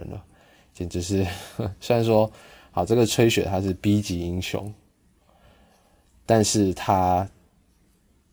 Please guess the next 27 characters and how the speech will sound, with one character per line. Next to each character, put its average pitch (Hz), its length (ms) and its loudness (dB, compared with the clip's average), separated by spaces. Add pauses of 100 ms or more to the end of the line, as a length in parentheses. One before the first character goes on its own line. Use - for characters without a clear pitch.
(300)
组 101 200 2
了 98 140 2
一 95 120 0
个 92 360 4
吹 127 240 2
雪 101 260 0
组 - 240 -8 (180)
啊， 87 160 -8
里 87 100 -6
面 101 180 0
都 101 200 2
是 101 160 -6
穿 101 200 -4
着 98 100 -4
黑 95 140 -4
西 95 220 -6
装 90 180 -4
的 87 160 -4
他 90 120 -6
的 90 80 -4
小 - 240 -4
老 87 160 -2
弟 90 180 -6
们、 85 220 -10
小 87 180 -10
跟 92 220 -4
班 90 220 -2